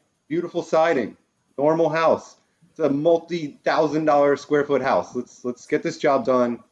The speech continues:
get some people living in it. But no, the Village of Patchogue wants it covered in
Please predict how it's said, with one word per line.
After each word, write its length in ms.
get 100
some 140
people 220
living 220
in 120
it. 80
But 160
no, 520
the 60
Village 240
of 80
Patchogue 420
wants 240
it 120
covered 420
in 300